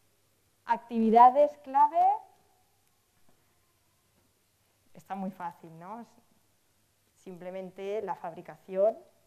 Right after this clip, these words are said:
eh, el marketing que tuvieron que poner detrás y la distribución, por supuesto. Recursos clave.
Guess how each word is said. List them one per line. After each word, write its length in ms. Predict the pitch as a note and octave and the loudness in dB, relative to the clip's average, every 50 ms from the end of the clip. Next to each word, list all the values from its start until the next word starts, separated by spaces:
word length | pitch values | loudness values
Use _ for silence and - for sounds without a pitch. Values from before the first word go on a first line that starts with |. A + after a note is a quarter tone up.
| _ _ _ _ _ _ _ _ _ _ _ _ _ _ _ _ _ _ _ _ _ | _ _ _ _ _ _ _ _ _ _ _ _ _ _ _ _ _ _ _ _ _
eh, 540 | - G3+ F#3+ F3+ F3 E3+ E3+ E3+ E3 D#3+ E3 F3 F#3 _ _ _ _ _ _ _ _ _ _ _ _ | -16 -16 -14 -14 -16 -16 -18 -20 -20 -20 -20 -20 _ _ _ _ _ _ _ _ _ _ _ _ _
el 140 | - F3+ E3+ | -20 -20 -20
marketing 720 | E3+ E3+ E3+ E3 E3+ - - F#3 F3 - G#3+ A3+ C4+ D#4 E4 - _ _ | -20 -20 -18 -20 -20 -18 -18 -18 -16 -14 -12 -12 -12 -12 -12 -16 _ _
que 100 | - - | -20 -20
tuvieron 300 | - E3+ E3 E3+ F3 E3+ | -20 -18 -18 -18 -18 -18
que 80 | E3 E3 | -20 -20
poner 300 | - E3+ E3+ E3 E3 D#3+ | -20 -20 -20 -20 -20 -20
detrás 340 | E3 E3 F3+ F3 F3+ B3+ F4+ F#4 _ _ _ _ _ _ _ _ _ _ _ _ _ _ _ _ _ _ _ _ _ _ _ _ _ _ _ | -20 -20 -18 -18 -18 -18 -20 -20 _ _ _ _ _ _ _ _ _ _ _ _ _ _ _ _ _ _ _ _ _ _ _ _ _ _ _
y 400 | - A#3 G#3 G3 F#3+ F#3 F3+ F3+ | -10 -6 -6 -4 -4 -6 -8 -10
la 140 | E3+ F3+ E3+ | -12 -14 -16
distribución, 640 | E3+ E3 _ _ F3 D#3+ E3 D#3 _ - F#3 F3 D#3 D#3+ E3 _ | -16 -18 _ _ -20 -20 -20 -20 _ -20 -20 -20 -20 -20 -20 _
por 80 | - F3 | -20 -20
supuesto. 540 | - - D#3+ - F3 E3 D#3 _ _ _ - D#3+ _ _ _ _ _ _ _ _ _ _ _ _ _ _ _ _ _ _ _ _ _ _ _ _ _ _ _ _ _ _ _ _ _ _ _ _ _ _ _ - | -20 -20 -20 -20 -20 -20 -20 _ _ _ -20 _ _ _ _ _ _ _ _ _ _ _ _ _ _ _ _ _ _ _ _ _ _ _ _ _ _ _ _ _ _ _ _ _ _ _ _ _ _ _ _ -14
Recursos 540 | F#3+ G#3+ G3 - G3+ A#3 G3+ - G3+ - | -8 -8 -8 -8 -8 -10 -10 -12 -16 -18
clave. 500 | - - - C4 D4+ C#4+ B3 G#3 F3 D#3+ | -14 -2 6 8 8 8 8 2 -4 -4